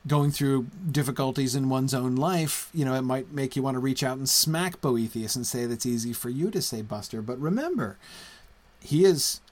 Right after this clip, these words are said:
lost everything that he has. He is unjustly imprisoned and is going soon to be executed for that.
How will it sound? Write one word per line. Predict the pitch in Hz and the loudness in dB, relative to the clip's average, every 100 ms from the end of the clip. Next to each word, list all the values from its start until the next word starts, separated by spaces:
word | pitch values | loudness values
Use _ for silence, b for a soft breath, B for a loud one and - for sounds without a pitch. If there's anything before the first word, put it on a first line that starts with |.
| - | -6
lost | 113 117 123 135 | -2 0 -2 -2
everything | 123 127 131 127 | -2 -2 -2 -2
that | 120 | -2
he | 123 | -4
has. | 104 110 117 117 | -2 -4 -4 -4
He | 120 | -2
is | 123 | -2
unjustly | 123 120 120 120 - 120 | 0 -2 -2 -4 -4 -4
imprisoned | 120 - 113 131 127 | -4 -4 -4 -4 -2
and | 127 | -2
is | 123 | -4
going | - 113 113 120 120 | -4 -4 -4 -4 -4
soon | - - 127 120 | -2 0 0 -2
to | 117 | -4
be | 120 151 | -6 -4
executed | 170 - 180 123 107 101 | -4 -4 -2 -4 -4 -6
for | - 101 | -8 -8
that. | 101 90 | -8 -10